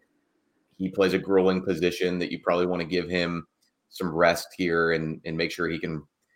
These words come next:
get his body right. And then maybe he comes out like gangbusters in that first playoff game. Center Tyler Linderbaum,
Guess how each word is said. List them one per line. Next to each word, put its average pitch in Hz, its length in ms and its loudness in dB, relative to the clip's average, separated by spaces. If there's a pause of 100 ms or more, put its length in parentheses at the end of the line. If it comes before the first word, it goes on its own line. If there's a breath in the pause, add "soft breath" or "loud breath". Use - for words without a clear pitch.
(220)
get 98 100 8
his 95 100 6
body 90 340 4
right. 90 240 6
And 87 140 -2
then 85 120 -2
maybe 90 180 0
he 90 80 -4
comes 92 260 0
out 90 160 6
like 87 220 0
gangbusters 87 640 0
in 87 100 -4
that 85 220 -4
first - 360 0 (460)
playoff 95 340 10
game. 87 420 0
Center 95 360 0
Tyler 90 400 2
Linderbaum, 98 800 6